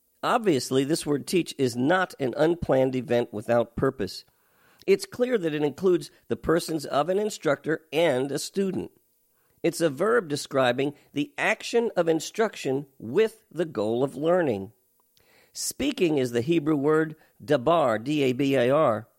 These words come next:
It is simply referring to verbal communication. When we put the two words together, teach and speaking, we could say teaching them by speaking of them,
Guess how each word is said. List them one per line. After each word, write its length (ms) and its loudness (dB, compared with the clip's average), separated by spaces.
It 140 2
is 140 2
simply 340 0
referring 600 2
to 340 -2
verbal 300 2
communication. 880 0
When 200 2
we 120 2
put 200 0
the 80 -8
two 220 -2
words 240 -2
together, 580 -2
teach 420 -2
and 400 2
speaking, 640 -6
we 140 4
could 280 -2
say 440 -2
teaching 460 -2
them 320 0
by 240 0
speaking 560 -8
of 140 -4
them, 240 -2